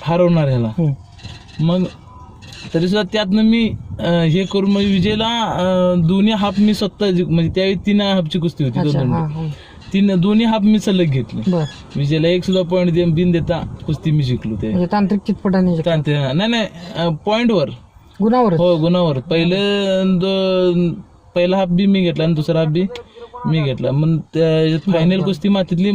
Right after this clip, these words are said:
Speaker 1: महादेव सरकारबरोबर आली.
Speaker 2: हम्म.
Speaker 1: मग महादेव सरकारची तीन हाफ होती कुस्ती, माझी दोन हाफलाच माझी पूर्ण दमचाक झाली.
Speaker 2: अच्छा.
Speaker 1: दुसऱ्या आपला तो दमाला चांगला होता त्यावेळी.
Speaker 2: अच्छा.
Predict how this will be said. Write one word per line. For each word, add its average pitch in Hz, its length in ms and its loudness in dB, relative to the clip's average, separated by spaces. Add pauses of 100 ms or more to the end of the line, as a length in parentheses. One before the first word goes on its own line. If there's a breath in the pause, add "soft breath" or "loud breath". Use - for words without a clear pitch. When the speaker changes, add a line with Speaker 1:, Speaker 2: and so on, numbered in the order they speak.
(100)
Speaker 1:
महादेव 170 420 0
सरकारबरोबर 143 480 -2
आली. 113 200 -6
Speaker 2:
हम्म. 165 300 -2 (420 loud breath)
Speaker 1:
मग 151 60 -2
महादेव 165 360 2
सरकारची 202 680 0 (420)
तीन 220 160 2
हाफ 208 220 0
होती 165 360 2
कुस्ती, 135 260 -4
माझी 165 300 0
दोन 196 340 2
हाफलाच 208 380 0
माझी 196 280 0
पूर्ण 196 420 0
दमचाक 165 420 2
झाली. 117 280 -2
Speaker 2:
अच्छा. - 800 -12
Speaker 1:
दुसऱ्या 165 300 0
आपला 202 640 -2
तो 196 60 0
दमाला 214 360 2
चांगला 196 320 0
होता 123 180 -2
त्यावेळी. 117 380 -4
Speaker 2:
अच्छा. - 200 -6